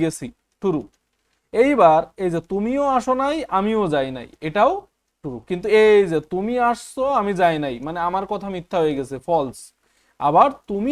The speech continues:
আসো নাই কিন্তু আমি গেছি, তার মানে আবার আমার কথা মিথ্যা হয়ে গেছে, তার মানে ফলস, ঠিক আছে। তার মানে আমি কেবলমাত্র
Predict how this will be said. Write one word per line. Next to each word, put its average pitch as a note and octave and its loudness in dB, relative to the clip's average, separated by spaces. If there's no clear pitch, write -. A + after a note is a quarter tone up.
আসো A3+ -4
নাই G3+ -2
কিন্তু G3+ -8
আমি F#3 -4
গেছি, D3 -6
তার F3 0
মানে G3+ -8
আবার G3 2
আমার F#3 -4
কথা E3+ -2
মিথ্যা D3 -12
হয়ে C3+ -4
গেছে, B2+ -12
তার C#3 -6
মানে F#3 -10
ফলস, - -18
ঠিক G#3+ -8
আছে। D4 -12
তার G3 -2
মানে G#3+ -6
আমি G3 -4
কেবলমাত্র F#3+ -2